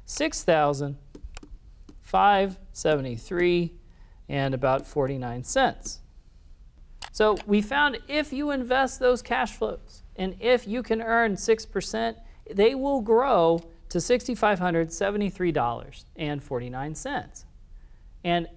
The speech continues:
the reason that we're that precise, the reason that we d-, dealt with four decimals there, is that rounding starts to become important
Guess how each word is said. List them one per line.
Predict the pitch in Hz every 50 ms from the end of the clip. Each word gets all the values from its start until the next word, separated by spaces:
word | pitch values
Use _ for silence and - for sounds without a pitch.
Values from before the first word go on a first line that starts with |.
| -
the | 185 185
reason | 185 233 269 302 311 285 311 285 254
that | 233 185
we're | 202 196 196
that | 196 196 196 196 -
precise, | - - 208 202 185 - - - 254 240 220 180 135 139 160 185 180 - -
the | - 175 175
reason | 190 202 202 202 202 190
that | 185 165
we | 170 180
d-, | 156 147 196 - -
dealt | - 196 185 208 190
with | 180 196 170 -
four | - - 202 196 190 180
decimals | 180 247 320 339 - - 190 165 143 -
there, | - 135 131 127 131 - - - - - - - - - -
is | 196 196
that | 190 220 190 196
rounding | 170 190 208 247 262 269 262 269 254
starts | 226 - - - 262 262 285 277 -
to | - 233
become | 226 226 - - - 294 320 311
important | 269 - - 302 320 294 190 117 -